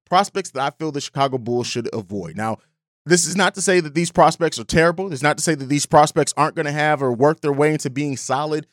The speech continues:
N B A players. It's just at that eighteenth pick, considering what else is around it and what the,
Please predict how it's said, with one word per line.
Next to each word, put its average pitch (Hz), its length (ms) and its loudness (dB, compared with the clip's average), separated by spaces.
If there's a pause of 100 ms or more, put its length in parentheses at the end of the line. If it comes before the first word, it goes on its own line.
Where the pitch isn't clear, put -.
(140)
N 147 140 -2
B 143 160 2
A 127 60 2
players. 196 380 0
It's 160 80 -4
just 165 140 -6 (100)
at 202 180 0
that 208 180 -4
eighteenth 180 400 -4
pick, 151 180 -2
considering 190 460 -4
what 165 120 2
else 165 200 0
is 147 100 -6
around 139 300 0
it 139 40 0
and 135 100 0
what 135 100 2
the, 139 300 -4